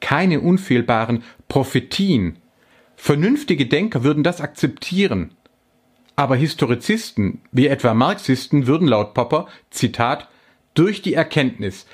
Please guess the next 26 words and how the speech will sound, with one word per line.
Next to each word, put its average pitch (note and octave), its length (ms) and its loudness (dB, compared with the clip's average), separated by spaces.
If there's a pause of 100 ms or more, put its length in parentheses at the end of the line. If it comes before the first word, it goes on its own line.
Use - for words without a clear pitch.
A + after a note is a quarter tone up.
(140)
dass B2 140 0
die D3 120 -4
Sozialwissenschaften D3 1120 -2
keine D#3+ 280 0
Prophezeiungen C#3 800 0
machen D3 380 0
können, G2 340 -2 (380)
zur B2+ 180 0
Verzweiflung C#3+ 640 -2
an C#3 120 0
der C3+ 100 2
Vernunft E3+ 460 -2
getrieben, B2 500 -2 (640)
und - 180 0
einige E3+ 340 2
sind D3+ 200 -2
tatsächlich D3+ 500 -2
zum D#3 240 0
Hass D3 320 -4 (380)
gegen D#3+ 300 2
die A2+ 100 2
Vernunft G#2+ 500 0
getrieben A2 480 0
worden." E2+ 320 -4 (500)
Zitat A#2+ 540 -2
Ende. F2 340 -6